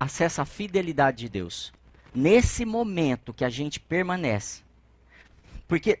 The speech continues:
não é no momento que eu reconheço Jesus como meu Senhor. Não é no momento que eu sou batizado. Mas é no momento que eu permaneço.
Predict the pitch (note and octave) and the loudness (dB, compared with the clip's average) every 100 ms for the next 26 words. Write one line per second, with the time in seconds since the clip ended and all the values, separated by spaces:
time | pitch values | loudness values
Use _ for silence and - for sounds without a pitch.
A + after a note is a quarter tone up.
0 | - F#3+ G3 A3+ A3+ G#3 G3+ G3 F#3+ - | 0 0 4 4 2 0 0 0 -4 -4
1 | F3+ F3 D3+ - - F3+ F#3 F#3 F#3 D#3 | -2 0 -2 -6 0 2 2 2 0 -2
2 | D3+ C#3 D3 - C#3+ B2+ C3 B2+ B2 A#2 | -4 -4 -6 -6 -6 -6 -6 -6 -4 -6
3 | F2 G#2 _ _ _ - - - A#3+ C4 | -6 -10 _ _ _ -20 -12 0 4 4
4 | B3 A3+ G3+ A#3 A3 - G3 F3+ - F#3 | 2 0 2 2 0 -2 -4 -2 -2 0
5 | F3 E3 C3+ C3+ G#2+ F#2+ - _ _ _ | 0 0 0 4 4 0 -14 _ _ _
6 | - - - C3 C#3 B2+ C#3 E3 - D3 | -20 -6 0 2 2 2 0 -2 0 2
7 | G#3+ C4+ _ - - _ - - _ _ | 2 0 _ -20 -20 _ -20 -20 _ _
8 | _ _ _ C#3+ A#2 G#2+ G#2 F2+ - - | _ _ _ 0 2 0 -4 -8 -12 -14